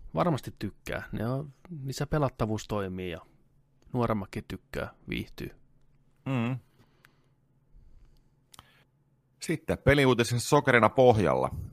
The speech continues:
Speaker 1: Noniin.
Speaker 2: Tällä viikolla alkuperäinen Sony PlayStation täytti kaksikymmentäviisi vuotta.
Speaker 1: Kyllä, jee, onneksi olkoon Sony.
Speaker 2: Onneksi olkoon.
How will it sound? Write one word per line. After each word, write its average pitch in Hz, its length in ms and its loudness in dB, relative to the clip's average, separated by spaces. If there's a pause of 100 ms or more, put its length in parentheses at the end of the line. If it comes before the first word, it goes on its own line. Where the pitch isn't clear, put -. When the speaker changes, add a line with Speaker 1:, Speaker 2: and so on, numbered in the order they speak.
(120)
Speaker 1:
Noniin. 127 320 -2 (1300)
Speaker 2:
Tällä 113 240 4
viikolla 107 520 2 (880)
alkuperäinen 82 680 4
Sony 131 260 2
PlayStation 101 840 2
täytti 98 360 0
kaksikymmentäviisi - 960 -2
vuotta. - 580 2
Speaker 1:
Kyllä, 131 360 -4 (140)
jee, 139 760 -4
onneksi 123 400 -4 (120)
olkoon 101 300 -12
Sony. 98 420 -12 (120)
Speaker 2:
Onneksi 123 340 0
olkoon. 90 480 4